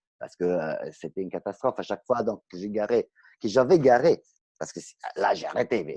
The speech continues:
évidemment. Mais, euh, les temps d'arrêter de la garer là dans la place. Et donc, on s'est dit, c'est vraiment, ça va pas.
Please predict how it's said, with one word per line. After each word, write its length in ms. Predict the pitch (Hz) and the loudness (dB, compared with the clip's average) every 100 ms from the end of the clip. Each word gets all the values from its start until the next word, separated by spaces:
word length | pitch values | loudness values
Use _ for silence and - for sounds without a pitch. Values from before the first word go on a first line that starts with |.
| 58 | -10
évidemment. 540 | 78 76 92 82 64 - _ - - _ | -10 -8 -6 -8 -10 -16 _ -20 -20 _
Mais, 280 | 87 95 90 73 | -10 -8 -8 -12
euh, 100 | 85 | -10
les 200 | 87 107 | -2 -2
temps 320 | - 131 117 - _ _ _ - | 2 2 2 -6 _ _ _ 0
d'arrêter 480 | 98 92 101 120 | 2 2 2 2
de 80 | 95 | 0
la 120 | 87 | -2
garer 320 | 82 90 85 90 | 0 0 0 -2
là 120 | 90 | -2
dans 100 | 80 | -4
la 120 | 85 | -4
place. 380 | - 131 175 - - _ _ | 0 0 0 -8 -14 _ _
Et 60 | 107 | 4
donc, 200 | 151 120 | 4 4
on 120 | 107 | 2
s'est 160 | - | 2
dit, 340 | 107 156 196 - | 0 0 -2 -6
c'est 640 | - - - 139 151 180 - | -18 -20 -2 4 6 6 0
vraiment, 600 | 101 110 107 113 151 - _ _ _ _ _ _ _ _ | 0 2 4 4 2 -2 _ _ _ _ _ _ _ _
ça 160 | 123 | 2
va 120 | 117 | 4
pas. 180 | - 80 | 2 -4